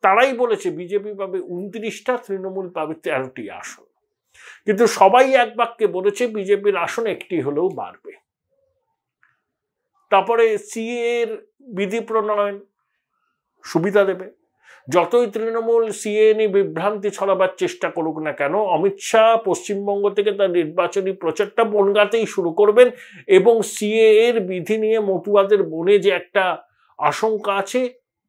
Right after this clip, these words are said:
বিধি পরবর্তীকালে আরো সহজ করা হবে এবং নির্বাচনের পরেই, আহ,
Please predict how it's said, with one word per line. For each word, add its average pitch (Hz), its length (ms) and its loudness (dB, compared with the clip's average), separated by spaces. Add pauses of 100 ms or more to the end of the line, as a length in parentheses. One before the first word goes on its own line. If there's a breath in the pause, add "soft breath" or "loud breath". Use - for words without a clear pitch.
(340)
বিধি 160 360 -2
পরবর্তীকালে 190 800 2
আরো 160 200 0
সহজ - 460 -6
করা 104 280 -10
হবে 156 220 -8
এবং 202 200 2
নির্বাচনের 208 680 4
পরেই, 208 580 2 (1200)
আহ, 160 80 -6